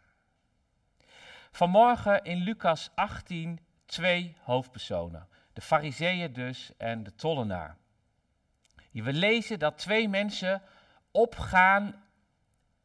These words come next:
naar de tempel om te bidden. De een was farizeeër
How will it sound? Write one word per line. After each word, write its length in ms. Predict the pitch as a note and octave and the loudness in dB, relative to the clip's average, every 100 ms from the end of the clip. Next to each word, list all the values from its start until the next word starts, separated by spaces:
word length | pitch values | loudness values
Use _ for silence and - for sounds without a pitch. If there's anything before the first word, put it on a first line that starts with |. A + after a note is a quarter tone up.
| _ _ | _ _
naar 540 | B2+ D3 D#3 D3+ D3+ - | -4 2 4 4 0 -8
de 140 | A#2+ | -6
tempel 580 | - F3 D3+ F2+ D2 _ _ _ _ _ _ _ _ _ _ _ _ | 2 2 2 -6 -10 _ _ _ _ _ _ _ _ _ _ _ _
om 320 | - F3+ F3+ - | 0 0 0 -8
te 140 | B2 | -4
bidden. 480 | C3+ D#3+ G#2+ D#2 - | 0 0 -2 -6 -10
De 160 | B2+ G3+ | -2 2
een 200 | A3 A3 | 2 0
was 160 | F3 | -4
farizeeër 800 | - F#3 D3+ A#2 F3 G3 F#3+ F3+ | 2 2 2 -2 0 0 0 0